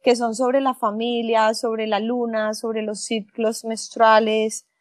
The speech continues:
sobre el embarazo, sobre los partos, sobre la relación de pareja, sobre sexualidad. Y nuestras ancestras tenían ese espacio sagrado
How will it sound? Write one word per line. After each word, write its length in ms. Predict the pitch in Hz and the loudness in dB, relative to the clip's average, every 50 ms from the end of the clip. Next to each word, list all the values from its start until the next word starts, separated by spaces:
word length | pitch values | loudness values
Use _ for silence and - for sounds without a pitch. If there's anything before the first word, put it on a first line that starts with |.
| _ _ _ _ _ | _ _ _ _ _
sobre 560 | - - - - 262 233 233 226 226 226 226 | -8 -6 0 2 4 6 6 4 4 2 0
el 60 | 226 | -2
embarazo, 920 | 226 220 214 208 196 190 214 226 233 247 - - - 254 233 226 226 226 | -2 2 2 2 4 6 4 4 2 2 -2 -4 -4 -4 -4 -4 -4 -8
sobre 340 | 214 - 233 220 208 214 214 | -8 -6 -6 -6 -4 -6 -6
los 220 | 214 196 185 - | -8 -8 -10 -12
partos, 880 | - _ 226 226 226 240 233 - _ 226 214 214 208 214 220 214 - - _ _ _ _ _ _ _ _ _ | -2 _ 2 4 4 2 -2 -4 _ -4 -4 -4 -4 -6 -8 -10 -14 -18 _ _ _ _ _ _ _ _ _
sobre 480 | - - - - 262 240 233 233 226 226 | -12 -10 -2 0 2 2 2 0 2 0
la 100 | 226 220 | 0 0
relación 440 | 226 214 208 214 214 - 240 226 | 0 -2 -4 -4 -6 -6 -8 -6
de 100 | 214 220 | -6 -4
pareja, 560 | - - 208 208 226 226 233 226 - 233 220 208 | -2 -2 -2 -2 -2 -4 -4 -4 -6 -8 -8 -6
sobre 340 | - - 254 233 226 233 | -4 -4 -2 -2 -2 -2
sexualidad. 840 | 220 - 226 - - - 220 208 202 196 202 208 208 208 208 208 214 220 _ _ _ _ _ _ _ _ | -6 -8 -10 -10 -4 -4 -4 -4 -2 -4 -2 0 0 2 0 -2 -4 -8 _ _ _ _ _ _ _ _
Y 160 | _ 247 262 247 | _ -4 -2 0
nuestras 540 | 254 254 254 269 262 - - 247 240 240 | 0 -2 -2 -4 -4 -2 2 2 2 2
ancestras 880 | 262 240 240 214 - 269 254 254 220 - - 269 254 277 320 - - - _ _ | 0 -4 -4 -2 -2 0 0 0 -2 -4 -2 0 0 0 0 -2 -8 -16 _ _
tenían 360 | _ 277 277 247 233 233 233 247 | _ -2 -2 0 -2 -4 -4 -4
ese 200 | 285 262 285 277 | -4 -4 -4 -8
espacio 440 | - - - 277 269 262 - 285 | -8 -6 -4 -4 -2 -2 -4 -8
sagrado 680 | 262 - 269 233 226 220 220 220 220 226 240 277 370 | -8 -6 -6 -4 0 2 2 4 4 2 2 -2 -6